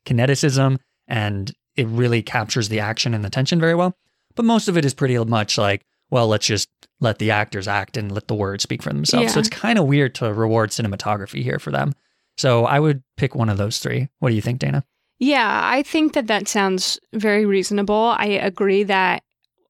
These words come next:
Speaker 2: even for those who are fans of The Trial of the Chicago Seven, I wouldn't say that, that the standout part of it is the cinematography. Um,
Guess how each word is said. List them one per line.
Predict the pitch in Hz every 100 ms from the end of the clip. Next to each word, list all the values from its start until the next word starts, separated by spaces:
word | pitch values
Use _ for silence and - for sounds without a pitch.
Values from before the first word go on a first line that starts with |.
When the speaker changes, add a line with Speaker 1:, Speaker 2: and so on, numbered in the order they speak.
| _ _ _ _
Speaker 2:
even | 226 226 226 226
for | 240
those | 196 180 -
who | 220
are | 185
fans | - 190 180 180
of | 240
The | 254
Trial | - 269 269
of |
the | 277 269
Chicago | - - 269 285
Seven, | - 285 285
I | 202
wouldn't | 185 190 -
say | - 180
that, | 185 170 - _ _ _ _ _
that | 196 185 175 190
the | 202 190
standout | - - 180 180 -
part | - 220 185
of | 180
it | - -
is | - 185
the | -
cinematography. | 185 185 175 - - 180 190 190 180 175 - _ _ _
Um, | 226 202 196 185 185 202